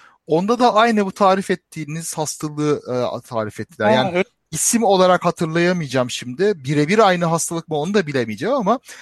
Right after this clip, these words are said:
Speaker 1: mesela bazı insanların istemsizce mesela porno biriktirdiği ama
Speaker 2: Ah.
Speaker 1: bunu böyle, e, iş yerinde yapmayıp evde yapıyor. Diyelim ço-, işte,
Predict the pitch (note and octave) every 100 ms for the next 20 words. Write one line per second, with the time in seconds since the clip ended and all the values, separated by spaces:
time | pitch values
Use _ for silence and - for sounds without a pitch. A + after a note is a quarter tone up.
0 | - _ F#3 F#3 G3+ G3+ G#3 G#3+ G3+ F#3
1 | F3 - F3+ F3 F#3+ A#3 - - - F3+
2 | F#3 - A3 E3 C#3+ C3 - F3+ A3+ G#3+
3 | - _ _ - G#3+ G3+ F3+ C3+ C3 -
4 | - B2 G#2+ A2 B2 - _ _ D3 F3
5 | F#3+ F#3 G3 F3+ F#3 F#3 F3+ - - -
6 | D#3+ D3+ G#3 - F#3 E3+ F#3 F#3+ G3 -
7 | G#3+ A#3 E3 F3 F#3+ E3 - - A#2+ E3
8 | D3 C#3+ D3+ - C3+ B2+ E3